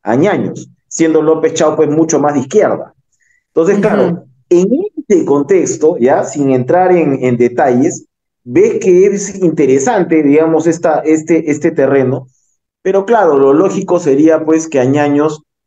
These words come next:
Speaker 1: se adhiera a una suerte de liberalismo, de economía social de mercado de un lado, con un fuerte énfasis social de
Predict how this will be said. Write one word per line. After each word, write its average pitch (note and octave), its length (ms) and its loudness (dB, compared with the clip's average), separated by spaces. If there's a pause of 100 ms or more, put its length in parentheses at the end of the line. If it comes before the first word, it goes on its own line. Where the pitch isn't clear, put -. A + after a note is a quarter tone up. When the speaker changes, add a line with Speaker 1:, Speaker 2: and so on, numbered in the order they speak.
(120)
Speaker 1:
se - 180 -4
adhiera C#3+ 600 2
a B2 180 -2
una C3+ 260 0
suerte D3 760 0 (240)
de A#2+ 200 0
liberalismo, A#2+ 960 2
de B2+ 60 2
economía A#2+ 500 0
social C3+ 300 0
de C#3 80 0
mercado C3+ 420 0
de C#3+ 80 2
un C#3 60 2
lado, C#3+ 280 2
con B2 220 0
un C#3+ 100 -2
fuerte E3+ 400 0
énfasis D#3+ 380 0
social D3+ 420 0
de E3 220 0